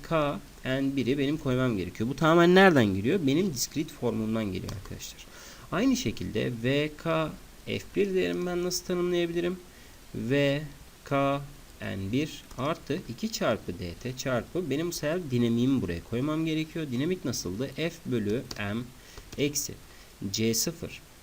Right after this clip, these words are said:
çarpı bir parantez açıyorum, kapatıyorum. Bunun içerisinde arkadaşlar şöyle bir parantez bölü bir parantez daha açıyorum.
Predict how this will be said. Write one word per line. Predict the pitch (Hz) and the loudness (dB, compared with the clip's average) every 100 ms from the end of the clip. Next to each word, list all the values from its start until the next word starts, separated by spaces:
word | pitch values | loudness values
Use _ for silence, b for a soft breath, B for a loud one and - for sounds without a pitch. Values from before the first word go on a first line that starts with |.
| - | -12
çarpı | - 156 156 - - - - - - - - B B - - - | -2 0 0 -4 -12 -12 -20 -20 -20 -20 -20 B B -20 -20 -14
bir | 123 151 | -4 -4
parantez | 151 123 110 101 123 | -2 -2 -2 -2 -2
açıyorum, | 139 139 - 139 147 - - - - | -2 -2 0 0 0 -6 -18 -20 -10
kapatıyorum. | 95 101 - 135 139 151 - - - - - - 139 | -8 -8 -2 0 0 -2 -8 -20 -20 -20 -20 -16 -6
Bunun | 185 | -2
içerisinde | 185 - 101 95 - 101 | 0 0 -2 -4 -4 -6
arkadaşlar | 95 98 92 - 131 131 - - - - | -6 -8 -8 -4 -4 -4 -14 -18 -20 -18
şöyle | - 131 123 120 | -8 -2 0 2
bir | 135 | -2
parantez | 131 135 135 131 135 | 0 0 0 0 0
bölü | 135 139 127 | 0 0 2
bir | 123 | 0
parantez | 127 123 127 131 127 | 0 0 2 0 2
daha | 123 | 4
açıyorum. | 131 131 139 135 | 2 2 0 0